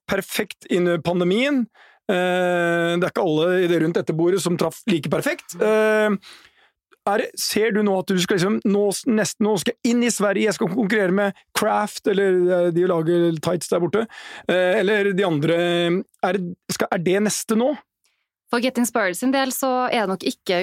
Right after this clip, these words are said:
Speaker 2: utlandet. Eh, der er det på en måte en del barrierer, blant annet på toll og så videre, som, eh, som er litt ugunstig, men vi har jo vekstambisjoner, og tjue tjueén har startet knallbra.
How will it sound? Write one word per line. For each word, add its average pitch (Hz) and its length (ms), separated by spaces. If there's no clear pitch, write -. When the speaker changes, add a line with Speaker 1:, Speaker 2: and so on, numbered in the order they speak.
Speaker 2:
utlandet. 180 460
Eh, 214 200
der 214 220
er 214 180
det 175 160
på 202 80
en 220 80
måte 196 100
en 185 120
del 190 260
barrierer, 190 460
blant 196 180
annet 190 240
på 185 380
toll 196 300
og 214 80
så 202 100
videre, 202 240
som, 202 320
eh, 190 160
som 240 120
er 214 60
litt 202 120
ugunstig, 208 500
men 226 160
vi 214 80
har 208 220
jo 196 80
vekstambisjoner, 185 960
og 196 240
tjue 196 240
tjueén 190 220
har 190 100
startet - 320
knallbra. 185 460